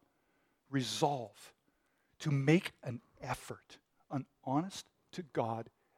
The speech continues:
effort. You know, as this church enters into a critical time in its history, I'm asking this church, all of us, myself as well, resolve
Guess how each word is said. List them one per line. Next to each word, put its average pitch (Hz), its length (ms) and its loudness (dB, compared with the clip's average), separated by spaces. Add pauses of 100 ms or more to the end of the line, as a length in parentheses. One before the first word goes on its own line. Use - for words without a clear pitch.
(300)
effort. - 360 -8 (800)
You 139 120 8
know, 139 60 10
as 135 280 4
this 160 240 6
church - 560 2
enters 147 480 -2
into 160 340 -4
a 131 80 -4
critical 139 500 -8
time 156 420 2
in 160 120 0
its - 160 -6 (140)
history, - 460 -6 (800)
I'm 135 180 0 (120)
asking 151 640 -2 (560)
this 123 240 -10
church, - 600 -6 (560)
all 151 240 6
of 127 140 -2
us, - 440 -10 (540)
myself 135 480 0
as 147 140 -6
well, 120 320 -6 (540)
resolve 113 720 -4